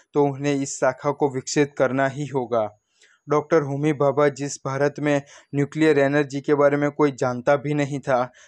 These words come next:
तब यह बात कर रहे थे। इसलिए काफ़ी सारी अंतर्राष्ट्रीय संस्थाओं की नज़र भी उन पर बनी हुई थी, जिसके चलते पंडित जवाहरलाल नेहरू ने भारत की एटॉमिक एनर्जी कमीशन का गठन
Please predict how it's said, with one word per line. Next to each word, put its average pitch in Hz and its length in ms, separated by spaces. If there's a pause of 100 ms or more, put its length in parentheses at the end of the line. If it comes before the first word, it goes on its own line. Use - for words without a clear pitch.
(140)
तब 151 200
यह 143 220
बात 131 320
कर 120 120
रहे 117 300
थे। 107 260 (400)
इसलिए 151 400
काफ़ी 143 380
सारी 147 300
अंतर्राष्ट्रीय 143 680
संस्थाओं 143 500
की 147 160
नज़र 135 340
भी 139 160
उन 139 260
पर 135 180
बनी 127 260
हुई 120 320
थी, 107 300 (520)
जिसके 151 340
चलते 147 380
पंडित 139 440
जवाहरलाल 139 580
नेहरू 135 360
ने 143 220 (380)
भारत 143 360
की 156 100
एटॉमिक 143 560
एनर्जी 139 400
कमीशन 139 500
का 143 140
गठन 131 480